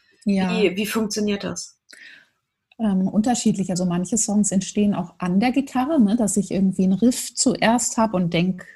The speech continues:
Speaker 1: "Okay, das, ähm, dann entsteht's sozusagen auf jeden Fall an der Gitarre." Aber eigentlich summe ich das und dann,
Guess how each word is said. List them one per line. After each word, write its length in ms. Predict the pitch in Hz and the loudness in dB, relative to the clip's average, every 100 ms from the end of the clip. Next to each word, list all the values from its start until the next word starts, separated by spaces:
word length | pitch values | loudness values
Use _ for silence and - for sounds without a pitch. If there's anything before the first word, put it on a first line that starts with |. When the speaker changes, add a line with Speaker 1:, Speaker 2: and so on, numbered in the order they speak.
| _ _ _ - | _ _ _ -6
Speaker 1:
"Okay, 340 | 202 - 220 | -4 2 2
das, 280 | 214 175 - | 4 -2 -4
ähm, 300 | 165 175 170 | -2 0 0
dann 180 | 170 160 | 0 2
entsteht's 440 | 202 - 202 196 - | 2 2 -2 -2 -4
sozusagen 400 | 180 - 170 165 | -4 -2 0 0
auf 100 | 170 | 0
jeden 120 | 180 | 0
Fall 140 | 170 156 | 0 2
an 160 | 170 | 2
der 100 | 233 247 | 2 2
Gitarre." 460 | 269 - 254 294 - - - - - | -2 -2 -4 -4 -8 -20 -20 -12 -2
Aber 420 | 196 190 165 - | 2 2 0 2
eigentlich 580 | 175 202 277 294 - - | 2 4 4 2 -2 2
summe 260 | 214 262 | 6 6
ich 200 | - - | 2 -4
das 420 | 226 330 - - _ _ _ _ _ _ - | -4 -4 -6 -10 _ _ _ _ _ _ -2
und 380 | 202 190 196 - | 2 4 2 0
dann, 540 | 196 180 202 208 208 | 0 2 4 4 4